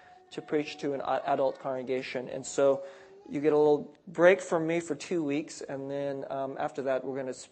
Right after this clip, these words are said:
uh, start a series on tr-, freedom. What is spiritual freedom? What is true freedom? So that's the, the next series, um, in starting three weeks from today. But today,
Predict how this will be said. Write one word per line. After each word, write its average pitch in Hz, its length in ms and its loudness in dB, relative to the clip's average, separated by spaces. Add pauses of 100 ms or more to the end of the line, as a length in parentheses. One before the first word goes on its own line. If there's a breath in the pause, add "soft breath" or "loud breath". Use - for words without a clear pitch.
(140)
uh, 127 180 -6
start 139 280 0
a 131 40 -4
series 160 520 0 (100)
on 139 480 -4
tr-, - 140 -14 (140)
freedom. 175 400 2 (960 soft breath)
What 190 380 8
is 170 300 4
spiritual 170 580 0
freedom? 147 460 -2
What 151 180 2
is 147 200 -4
true - 200 -4
freedom? 156 440 0
So - 100 -12
that's 151 240 0
the, 131 280 0
the 139 100 -4
next 151 240 -6
series, 123 480 -2 (720 soft breath)
um, 131 420 2
in 147 140 -4
starting 147 640 6 (360)
three 196 180 0
weeks 160 240 4
from 135 140 0
today. 131 360 8
But - 200 6
today, 196 680 10